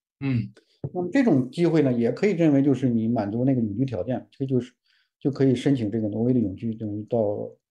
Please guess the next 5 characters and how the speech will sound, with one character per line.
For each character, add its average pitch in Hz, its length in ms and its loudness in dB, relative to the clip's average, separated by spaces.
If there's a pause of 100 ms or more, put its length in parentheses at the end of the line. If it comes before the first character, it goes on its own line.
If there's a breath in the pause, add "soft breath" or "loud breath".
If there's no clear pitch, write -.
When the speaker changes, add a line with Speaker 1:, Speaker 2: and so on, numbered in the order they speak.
(100)
Speaker 2:
挪 117 160 0
威 131 160 2 (120)
定。 131 200 -8 (1300)
Speaker 1:
啊， 101 300 -10 (320)
对。 113 120 -16